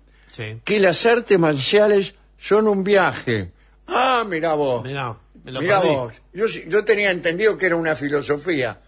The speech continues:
Speaker 2: Ahora es un viaje.
Speaker 1: Es de todo.
Speaker 2: Un viaje es una piña también, en,
Speaker 1: Sí.
Speaker 2: en, en, en lenguaje familiar. Y le
Speaker 1: Sí.
Speaker 2: pegó un viaje que,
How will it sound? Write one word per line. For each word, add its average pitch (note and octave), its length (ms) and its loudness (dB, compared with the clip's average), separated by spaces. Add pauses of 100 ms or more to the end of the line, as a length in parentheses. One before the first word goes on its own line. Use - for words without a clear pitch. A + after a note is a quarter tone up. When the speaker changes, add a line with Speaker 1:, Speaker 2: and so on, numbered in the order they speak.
(200)
Speaker 2:
Ahora F#3+ 300 0
es E3+ 120 -4
un F3 140 -4
viaje. F3+ 420 0
Speaker 1:
Es C4+ 80 0
de A3+ 140 0
todo. B2+ 500 0
Speaker 2:
Un G3 140 -4
viaje B3+ 300 0
es F3 100 -2
una D#3 240 -2
piña E3 340 -2
también, A#2 520 -8 (240)
en, B2 160 0 (160)
Speaker 1:
Sí. - 40 -16 (220)
Speaker 2:
en, A#2+ 200 -6
en, B2+ 640 -6
en B2 100 -6
lenguaje B2+ 420 -2
familiar. B2 600 -6 (880)
Y C3+ 60 -8
le C#3 100 -4
Speaker 1:
Sí. D#3+ 120 -2
Speaker 2:
pegó D#3+ 180 0
un D3 220 -2
viaje E3+ 400 -2
que, A2 300 -8